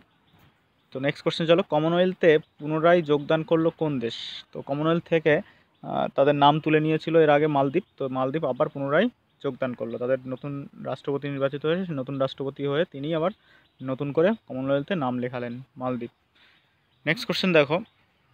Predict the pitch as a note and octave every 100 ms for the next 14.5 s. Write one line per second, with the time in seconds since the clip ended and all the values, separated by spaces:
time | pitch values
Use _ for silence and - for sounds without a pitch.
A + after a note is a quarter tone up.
0 | _ - _ C#3 D3+ F3+ G#3 G#3+ E3+ D#3+
1 | F#3 F#3 F3+ F3 F#3 F3 C#3+ C#3+ - _
2 | - C#3+ D3 D#3 F3+ D#3+ C#3+ C#3+ D3 D#3+
3 | - C#3+ C#3+ D#3+ F3 - D3+ - D#3+ -
4 | E3+ D#3+ D3+ - D#3 C#3+ C#3+ D3+ F3 F3
5 | F3 D3+ B2 A#2+ - _ _ _ _ _
6 | C#3 B2+ D3+ D#3+ F3 F3 C#3 D#3 D#3 D3+
7 | D3+ - E3 A3 C#3+ C#3+ C#3 C3+ C#3+ D#3
8 | - C#3+ D3+ - D#3 D3 D3 C#3+ E3 -
9 | G#3 D#3+ C3+ C3 A#2+ A#2 - _ _ _
10 | _ _ _ _ _ _ _ _ _ D3
11 | F3 - F#3 - F3+ G3+ D3+ D#3 E3 F3
12 | - D3 E3 E3 E3+ E3 F#3 F#3 D3 D3
13 | D#3+ D3 D3 E3 F3 C#3 C#3 D3 D#3+ -
14 | E3 D#3+ D#3+ E3+ F3+